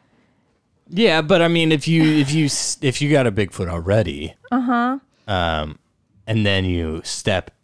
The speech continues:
Speaker 1: in something and it squishes out, you know? Or what if they had those shoes with the toes on 'em?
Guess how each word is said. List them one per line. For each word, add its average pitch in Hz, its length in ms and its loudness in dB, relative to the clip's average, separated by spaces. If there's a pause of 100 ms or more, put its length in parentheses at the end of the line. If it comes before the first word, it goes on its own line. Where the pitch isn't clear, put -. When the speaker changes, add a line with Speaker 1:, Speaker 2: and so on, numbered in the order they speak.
Speaker 1:
in 107 260 -2
something 92 420 -4
and 85 100 -8
it - 60 -14
squishes 107 760 -4
out, 113 460 0
you 107 200 -4
know? 98 440 -4 (1160)
Or 147 240 6
what 143 220 2
if 151 120 0
they 147 140 2
had 147 220 0
those 135 160 4
shoes 165 480 -2
with 143 160 -4
the 139 60 -6
toes 160 460 -2
on 80 200 -4
'em? - 160 -18